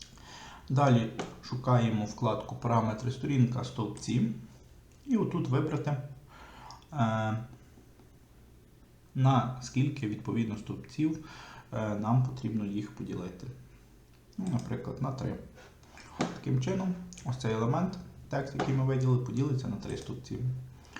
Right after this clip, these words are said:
Можна поділити на два, один... з яких буде більш ліворуч, інший, відповідно, більш праворуч. І так далі можемо працювати з тими стовпцями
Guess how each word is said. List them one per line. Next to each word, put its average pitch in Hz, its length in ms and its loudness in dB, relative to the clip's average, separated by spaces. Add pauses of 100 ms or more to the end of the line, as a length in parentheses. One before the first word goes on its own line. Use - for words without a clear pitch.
(440)
Можна 147 540 4 (300)
поділити 127 420 0
на 110 100 4
два, 98 320 -2 (100)
один... 104 480 -2 (560)
з 104 120 -2
яких 101 340 -6
буде 101 200 -2
більш 101 480 -4
ліворуч, 175 520 0 (400)
інший, 135 540 4 (640)
відповідно, 113 420 -2
більш 104 260 -4
праворуч. 98 540 -6 (420)
І 208 120 -2
так 127 260 -2
далі 92 220 0 (240)
можемо 117 440 4 (680)
працювати 107 600 -2
з - 60 -4
тими 104 260 -2
стовпцями 113 540 0